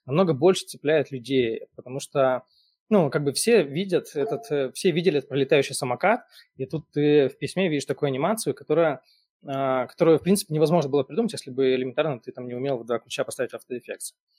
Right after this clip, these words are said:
Вот, ну, какой-то там Photoshop тоже минимальный, а, Final Cut,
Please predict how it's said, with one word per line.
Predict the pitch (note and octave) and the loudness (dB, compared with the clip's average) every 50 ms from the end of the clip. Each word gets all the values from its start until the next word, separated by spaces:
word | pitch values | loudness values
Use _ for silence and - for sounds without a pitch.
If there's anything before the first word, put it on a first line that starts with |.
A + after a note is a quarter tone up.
| _ _ - - - _ _ _ | _ _ -20 -20 -20 _ _ _
Вот, | - A#2+ C3 D#3 D#3+ D#3 C#3 - - | -12 -4 0 4 4 4 4 2 -2
ну, | E4 - | -8 -6
какой-то | - - A#3+ A3+ A#3 - | -2 0 0 0 0 0
там | F#3+ E3+ - | -2 -2 -2
Photoshop | - - E3 D3+ - - C4 D#4+ - - - _ - | 0 -2 0 0 0 0 -2 -2 -2 -4 -14 _ 0
тоже | G#3 G3 F#3 G3 | 0 2 2 2
минимальный, | F#3 F3+ F3 F3 E3+ E3+ E3+ E3 D#3 D3+ D3 C#3 C3+ C3+ D3 _ _ _ _ _ _ - F3+ | 0 0 0 0 0 0 -2 -2 -2 -2 -2 -4 -4 -8 -10 _ _ _ _ _ _ -8 -4
а, | D#3 C#3+ C#3 C3 - - | -2 0 0 0 0 0
Final | E3+ D#3+ D3 C#3+ C3+ C3+ - | 0 2 2 0 0 0 2
Cut, | G3 A3 B3 C4 | 2 2 2 0